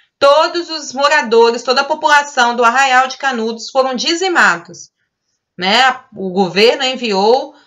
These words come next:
tropas, tanques de guerras e eles foram totalmente dizimados. Então, esse foi o fim do Arraial de Canudos. Observem que a história, ela vai ser retratada com esse olhar jornalístico, mas ao mesmo tempo nós teremos a subjetividade,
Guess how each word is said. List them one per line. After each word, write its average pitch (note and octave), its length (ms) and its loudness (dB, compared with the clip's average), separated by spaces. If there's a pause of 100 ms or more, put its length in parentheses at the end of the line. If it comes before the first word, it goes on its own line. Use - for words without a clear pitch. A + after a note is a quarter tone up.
(300)
tropas, A#3+ 800 0
tanques D4+ 480 0
de A#3 80 -6
guerras A3 440 -2
e B3+ 40 -4
eles B3 200 -2
foram B3 240 -2
totalmente C#4 920 -2
dizimados. G3 680 -8 (220)
Então, C#4 220 0
esse E4 260 0
foi E4+ 200 2
o E4+ 80 2
fim C4+ 260 -6
do D4 80 -2
Arraial C#4 400 2
de B3+ 80 -8
Canudos. D4+ 600 -6 (260)
Observem B3+ 680 0
que E4+ 140 -6
a C#4 80 2
história, C4+ 560 -2
ela C#4 140 2
vai A#3+ 180 -2
ser B3+ 160 0
retratada A#3 1040 0 (680)
com A#3+ 160 2
esse C4+ 240 0
olhar C4+ 320 0
jornalístico, D4 960 -4 (360)
mas C4+ 200 0
ao D#4+ 80 -2
mesmo D#4+ 300 -6
tempo C#4 320 -2
nós D4+ 220 0
teremos D4 400 -2
a D4 80 -2
subjetividade, C#4+ 1160 -4